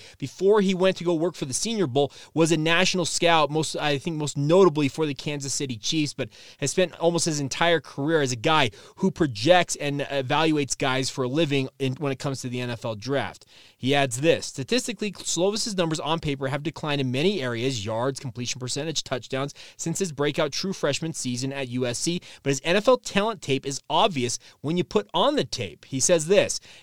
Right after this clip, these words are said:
"Kedon Slovis is one of the most naturally accurate passers in the twenty twenty-four class.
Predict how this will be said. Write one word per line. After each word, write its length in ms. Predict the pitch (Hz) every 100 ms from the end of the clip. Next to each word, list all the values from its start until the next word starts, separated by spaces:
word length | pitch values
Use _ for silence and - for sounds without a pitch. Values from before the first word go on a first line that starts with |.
| -
"Kedon 280 | 196 220 254
Slovis 240 | 220 196
is 160 | 175 170
one 120 | 180
of 40 |
the 80 | 175
most 180 | 165 139
naturally 580 | 139 156 202 - 233 202
accurate 400 | 160 170 180 139
passers 440 | 160 147 - 139
in 60 | 135
the 60 |
twenty 320 | 123 - 151 143
twenty-four 480 | - 139 - 127
class. 400 | - 160 127 -